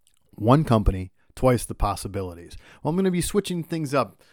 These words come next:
as, uh, I'm going to switch the, uh, blog recaps to Fridays. That way we can recap the week, uh, that ha-,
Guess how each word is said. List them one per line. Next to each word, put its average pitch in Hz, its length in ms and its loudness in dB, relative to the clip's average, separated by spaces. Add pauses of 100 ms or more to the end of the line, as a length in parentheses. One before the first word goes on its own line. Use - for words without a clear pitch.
(140)
as, 113 400 -2
uh, 117 240 0 (200)
I'm 120 120 -4
going 156 220 -2
to 139 100 0
switch - 440 -4
the, 135 360 -2 (480)
uh, - 300 -20
blog 147 480 2
recaps 127 960 0
to 120 340 -2
Fridays. 123 960 -2
That 120 160 -4
way 139 100 -2
we 127 160 2
can 117 160 -4
recap 127 540 -2
the 107 100 -4
week, 143 420 -6 (280)
uh, 117 400 -4 (380)
that 120 240 -2
ha-, 131 400 0